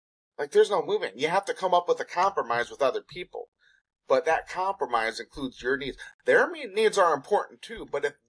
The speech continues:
they are not willing to compromise their needs to find a middle ground to include your needs, then that relationship is not gonna work.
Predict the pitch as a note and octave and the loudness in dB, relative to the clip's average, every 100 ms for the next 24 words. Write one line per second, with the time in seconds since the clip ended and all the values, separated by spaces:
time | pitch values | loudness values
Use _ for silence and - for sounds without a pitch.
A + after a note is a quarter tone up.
0 | - E3+ B3 A3+ F3+ G3+ F#3 - D#3 A#3 | 2 4 6 2 0 -2 -2 -6 -8 -6
1 | G#3+ C#3 - - G#3+ G#3 D#3 C3 D#3+ F3 | -6 -6 -8 0 2 2 -2 -2 0 2
2 | D#3 B2+ - - _ _ _ _ _ _ | 0 -4 -10 -20 _ _ _ _ _ _
3 | D#3 F#3 F3 D#3 F#3+ E3+ C3 - - _ | 4 4 -2 -8 -10 -10 -12 -14 -18 _
4 | _ D3+ - F3 E3 C#3 E3+ D3 - C#3 | _ -6 0 0 0 -4 -2 -2 0 0
5 | F3 F3 B2+ G#2+ _ _ _ - F3 C3+ | 2 2 0 -2 _ _ _ -6 -4 -4
6 | - G3+ D3+ D3 F#3 C3+ G3 F#3 - - | -6 -8 -2 2 2 2 -2 -2 -6 -10
7 | - _ _ _ _ _ _ - C3+ C3+ | -14 _ _ _ _ _ _ -6 -4 2
8 | D3+ F#3+ D3 D3 C#3+ - B2+ - A2+ A2+ | 2 2 -2 -2 -2 -8 -10 -6 -6 -6
9 | A2 B2 A#2+ - G2+ F#2 C3+ - | -6 -2 -2 -4 -6 -4 -4 -4